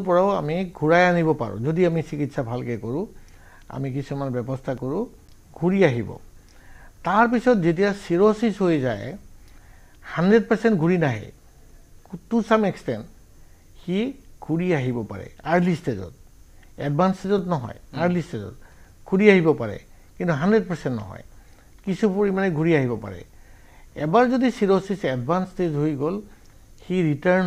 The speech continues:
Speaker 1: নহয়। সি ওৱান ৱে ট্ৰেফিক বুলি কওঁ আমি। সি এইফালে গ'ল আৰু গ'ল আৰু, সি ঘূৰি আনিব নোৱাৰে। সেইকাৰণে আমি প্ৰথমতে ধৰা পৰিলে, স্ক্ৰিনিং যে মই কৈ আছোঁ, এক্ট নাও, স্ক্ৰিন টুডে,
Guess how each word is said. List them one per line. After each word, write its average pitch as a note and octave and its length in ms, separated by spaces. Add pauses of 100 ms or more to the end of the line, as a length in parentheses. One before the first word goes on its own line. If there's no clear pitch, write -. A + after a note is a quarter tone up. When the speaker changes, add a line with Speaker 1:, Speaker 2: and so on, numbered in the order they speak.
(120)
Speaker 1:
নহয়। G#2+ 320 (720)
সি E3+ 80 (400)
ওৱান E3+ 360
ৱে F#3 160
ট্ৰেফিক D#3 540
বুলি D3+ 180
কওঁ B2 240
আমি। G2+ 180 (760)
সি E3+ 80
এইফালে F3 380
গ'ল F3+ 220
আৰু F#3 160
গ'ল F3 200
আৰু, G#2 180 (260)
সি E3+ 80
ঘূৰি D#3+ 280
আনিব D3+ 300 (180)
নোৱাৰে। A2 260 (760)
সেইকাৰণে F#3 300
আমি F#3 220
প্ৰথমতে G#3 600
ধৰা E3+ 240
পৰিলে, E3 420 (760)
স্ক্ৰিনিং F3 360 (160)
যে E3 80
মই D#3+ 180
কৈ D3 200
আছোঁ, B2+ 320 (560)
এক্ট D#3 360
নাও, C3+ 320 (340)
স্ক্ৰিন F3 460
টুডে, B2 340